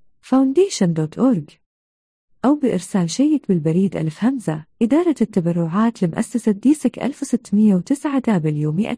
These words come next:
نس. ديسك فاونديشن دونيشنز ديبارتمنت براونز تاون إن سبعة وأربعين ألف ومائتين وعشرين. لمزيد من المعلومات، اتصل بنا عين انفو آت ديسكو فاونديشن دوت أورج.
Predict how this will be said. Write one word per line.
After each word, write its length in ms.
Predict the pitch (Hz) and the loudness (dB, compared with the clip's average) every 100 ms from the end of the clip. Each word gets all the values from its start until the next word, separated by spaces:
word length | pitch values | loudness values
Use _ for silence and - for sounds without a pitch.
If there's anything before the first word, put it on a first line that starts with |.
| - | -2
نس. 480 | 190 147 - - _ _ _ _ _ - | -2 -2 -8 -20 _ _ _ _ _ -2
ديسك 320 | 202 302 - | 0 0 -2
فاونديشن 800 | - 214 175 170 240 254 247 214 | -2 2 4 4 2 2 2 2
دونيشنز 640 | 185 180 220 269 339 330 - | 2 2 2 2 0 -2 -2
ديبارتمنت 640 | 180 165 156 - 196 - | -2 -2 -4 -2 -2 -2
براونز 380 | 180 175 156 147 | -2 0 0 -4
تاون 400 | - 165 147 147 - - | -4 -4 -2 -6 -8 -4
إن 60 | 254 | -2
سبعة 340 | 349 359 285 | 0 2 2
وأربعين 540 | 208 180 175 214 285 | 4 2 0 2 0
ألف 240 | - 196 180 | 0 -2 0
ومائتين 400 | 160 156 226 240 | 0 0 2 2
وعشرين. 540 | 180 - 220 294 302 | 0 -2 0 2 2
لمزيد 320 | 190 165 214 220 | 0 2 0 2
من 140 | 190 | 0
المعلومات، 680 | 156 147 147 147 151 160 - _ - | 0 -2 -2 -2 -4 -6 -10 _ -6
اتصل 440 | - 269 - 185 | -2 -2 0 0
بنا 220 | 156 160 | 2 0
عين 240 | 160 277 294 | 2 0 2
انفو 300 | 240 - 214 | 0 0 0
آت 160 | 269 | 0
ديسكو 300 | 247 - - | -4 -4 -4
فاونديشن 760 | 196 214 285 302 233 233 - 220 | -2 0 0 2 2 2 2 2
دوت 240 | 175 160 | 0 -2
أورج. 220 | 151 147 | -6 -6